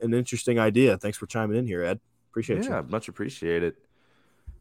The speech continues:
Speaker 2: Of course, if you are watching with us on Twitter, if you're joining us on Twitter, uh, we can't see your comments. So, I mean, if you go on Facebook or twitch dot T V slash the Liberty Line, you can get involved in the conversation, much like Ed just took advantage of that chat feature there.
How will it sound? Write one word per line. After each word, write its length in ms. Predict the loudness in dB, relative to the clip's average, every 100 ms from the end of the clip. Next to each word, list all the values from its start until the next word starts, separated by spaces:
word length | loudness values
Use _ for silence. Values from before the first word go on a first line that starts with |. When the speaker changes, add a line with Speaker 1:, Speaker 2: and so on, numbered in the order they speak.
| _ _
Speaker 2:
Of 80 |
course, 520 | -2 4 4 2 -6 -8
if 160 | -4 6
you 100 | 10
are 220 | 10 8
watching 560 | 4 8 8 8 0
with 180 | -4 -2
us 140 | -4 -4
on 160 | -6
Twitter, 420 | -6 0 2 4
if 60 | 2
you're 80 | -4
joining 220 | -6 -6
us 100 | -6
on 100 | -10
Twitter, 480 | -6 -2 0 0 0
uh, 80 | -4
we 80 |
can't 260 | -4 -4 -6
see 140 | -4
your 80 | -6
comments. 480 | 0 0 0 -2 -6
So, 260 | -4 -2 -2
I 40 |
mean, 160 | -4 -8
if 80 |
you 80 | -8
go 80 | -6
on 100 | -6
Facebook 540 | -4 -4 -4 -6 -8 -6
or 160 | -8
twitch 400 | -6 -2 -2 0
dot 240 | 0 0 -2
T 220 | -10 -6
V 160 | -8
slash 580 | -8 -6 2 2 2 -4 _ _ _ _ _
the 100 | -2
Liberty 360 | 2 2 2 -2
Line, 480 | 0 0 0 -6 -14 _ _ _
you 60 | -12
can 120 | -4
get 160 | -2 -2
involved 400 | -2 0 0 -2
in 80 |
the 60 | -8
conversation, 720 | -4 -4 -4 -4 -2 -2 -4
much 200 | -4 -2
like 240 | -2 -2 -2
Ed 220 | 0 0
just 160 | -4 -8
took 140 | -8
advantage 400 | -6 -6 -4 -4
of 60 | -2
that 160 | -4
chat 260 | -4 -6 -6
feature 300 | -8 -6 -6
there. 260 | -4 -6